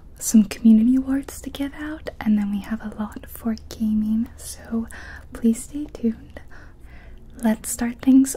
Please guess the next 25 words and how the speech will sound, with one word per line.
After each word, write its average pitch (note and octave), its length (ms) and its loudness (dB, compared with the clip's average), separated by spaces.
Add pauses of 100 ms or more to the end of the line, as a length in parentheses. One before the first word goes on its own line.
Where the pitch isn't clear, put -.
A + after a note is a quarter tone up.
(140)
off B3 220 -4
with A3+ 120 -2
our A3+ 180 -6
community A3 520 4
awards G#3+ 540 -8
tonight. - 540 -4 (500)
I A3+ 60 4
will G#3+ 100 4
be A3 140 -2
handing A3 480 -4
out A#3+ 280 -2
awards A3 680 -4 (380)
for G#3+ 420 -2
the A3 300 -10
Silver A3 500 -4
Patron A3+ 520 0
of A3+ 180 0
the A#3+ 100 -4
Year, A#3+ 400 -6 (640)
the B3 80 -4
Gold G#3+ 440 -6
Patron A3 440 -8
of G#3+ 160 -8
the A3 100 -2
Year, A3+ 280 -4